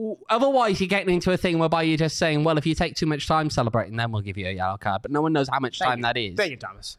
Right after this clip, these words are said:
Speaker 2: I, I, I don't, I don't get it either. I don't get it either.
Speaker 1: But
Speaker 2: I like,
Speaker 1: everyone
Speaker 2: I like
Speaker 1: knows
Speaker 2: fun.
Speaker 1: it's a thing,
Speaker 2: I like
Speaker 1: so you
Speaker 2: fun.
Speaker 1: choose to do that, and it's, it's not as though there aren't enough ways that you can celebrate.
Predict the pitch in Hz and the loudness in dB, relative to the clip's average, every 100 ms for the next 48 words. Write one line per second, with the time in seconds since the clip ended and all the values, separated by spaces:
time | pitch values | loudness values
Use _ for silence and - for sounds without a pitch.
0 | 175 190 208 214 233 226 226 226 214 220 | -2 0 2 2 4 2 4 2 4 2
1 | 214 185 107 - _ _ _ 180 190 202 | 2 0 -2 -10 _ _ _ 0 2 4
2 | 190 190 190 196 226 214 202 208 208 175 | 4 4 4 4 4 4 4 4 4 2
3 | 117 180 - 190 147 185 143 147 - 175 | 2 0 0 2 2 2 2 2 2 2
4 | 170 - 143 156 135 107 107 - 120 123 | 2 0 2 2 4 4 2 0 -6 -6
5 | - - - - - - 214 262 247 254 | -6 -8 -10 -12 -6 -2 2 2 2 2
6 | 214 214 - 196 202 190 175 170 175 170 | 2 2 2 2 2 2 2 4 2 0
7 | - 151 165 160 143 160 147 131 139 120 | 0 0 2 0 -2 -2 -2 0 -2 0
8 | - 175 107 90 62 151 - | 0 0 0 -2 -6 -10 -14